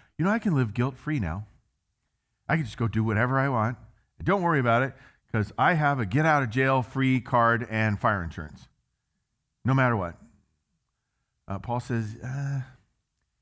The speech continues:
you know, technically, letter of the law, that's true, but you're missing out on an opportunity," right? There's an opportunity cost to that, right? If you wanna get into economics, right?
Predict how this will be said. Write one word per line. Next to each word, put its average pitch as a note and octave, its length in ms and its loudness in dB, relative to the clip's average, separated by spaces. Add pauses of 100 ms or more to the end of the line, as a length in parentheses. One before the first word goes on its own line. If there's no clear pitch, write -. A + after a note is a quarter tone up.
(340)
you C3 80 -2
know, C3 120 2
technically, B2+ 640 -4
letter A2+ 380 -2
of G2 80 -4
the F#2 80 -8
law, A2+ 420 -4
that's A#2 240 -8
true, B2 400 -6 (920)
but G2 200 -6
you're G2+ 80 -2
missing A#2 540 -2
out G#2+ 340 -2
on G2 560 -4 (520)
an F2+ 100 -6
opportunity," F2+ 800 -6 (640)
right? F#2 200 -4 (360)
There's G2+ 180 -2
an F#2+ 120 -2
opportunity A#2 760 -4
cost G2 580 -4 (500)
to G#2+ 180 -2
that, D#2 280 -4
right? F2 220 -4
If E2+ 100 -12
you F2 80 -6
wanna E2+ 140 -4
get E2 160 -6
into D#2+ 180 -6
economics, E2 580 -8
right? E2+ 220 -8